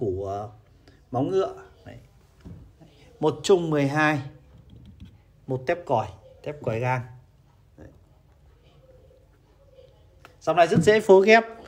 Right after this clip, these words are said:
thùng cao to, trưng bày đẹp, sang trọng. Cửa hàng Xuân Đình bán cặp loa này cho các bác mức giá chỉ có bảy triệu năm trăm nghìn đồng.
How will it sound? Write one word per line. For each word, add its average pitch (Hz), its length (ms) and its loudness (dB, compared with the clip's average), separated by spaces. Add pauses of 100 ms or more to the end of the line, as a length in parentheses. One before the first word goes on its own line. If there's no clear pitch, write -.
(460)
thùng 156 260 2
cao 170 220 4
to, 170 360 4 (220)
trưng 165 260 -10
bày 139 180 0
đẹp, 135 240 -2
sang 156 340 -4
trọng. 156 200 -2 (640)
Cửa 156 80 0
hàng 175 240 2
Xuân 214 140 0
Đình 147 220 2
bán 165 240 2
cặp 180 160 0
loa 180 80 0
này 165 160 0
cho 170 100 -4
các 190 60 -6
bác 214 200 2
mức 233 120 -2
giá 175 220 2
chỉ 190 160 -6
có 185 80 -2
bảy 160 200 4
triệu 196 260 -2
năm 160 200 -4
trăm 160 180 0
nghìn 143 100 -8
đồng. 131 140 2